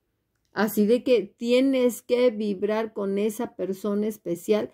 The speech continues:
de la mejor manera posible. Si te me enojas o empiezan los pleitos, vamos,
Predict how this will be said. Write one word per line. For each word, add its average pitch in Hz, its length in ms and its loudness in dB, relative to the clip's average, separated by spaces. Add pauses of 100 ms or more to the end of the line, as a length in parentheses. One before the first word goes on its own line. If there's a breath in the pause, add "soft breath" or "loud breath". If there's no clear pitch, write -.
(280 soft breath)
de 208 220 6
la 202 140 4
mejor 196 440 0
manera 202 480 -2
posible. 180 480 -4
Si 262 260 2
te 302 220 2
me 320 180 4
enojas 208 680 -2 (220)
o 190 180 2
empiezan 190 680 2
los 180 180 -6
pleitos, 220 680 0 (320 soft breath)
vamos, 180 480 0